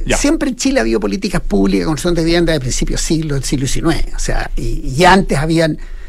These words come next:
Speaker 2: intervenciones, pero no como políticas públicas, sino que el Estado hacía viviendas para obreros en el siglo,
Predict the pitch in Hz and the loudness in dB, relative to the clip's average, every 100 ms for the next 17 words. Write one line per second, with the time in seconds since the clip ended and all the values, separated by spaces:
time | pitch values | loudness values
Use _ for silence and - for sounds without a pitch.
0 | - - - 147 165 143 135 190 190 175 | -8 -8 -8 -2 0 2 2 2 2 2
1 | 175 208 190 180 180 180 180 240 233 - | 2 2 2 0 -2 -6 -4 -2 -2 -2
2 | 202 190 190 175 151 - 190 175 160 - | -4 -2 -2 -2 -4 -2 0 2 0 -2
3 | 180 160 151 156 143 139 135 151 160 151 | -2 0 0 0 0 0 2 2 2 0
4 | 131 131 - 123 - - 170 147 127 - | -2 -6 -10 -10 -6 -2 0 2 2 0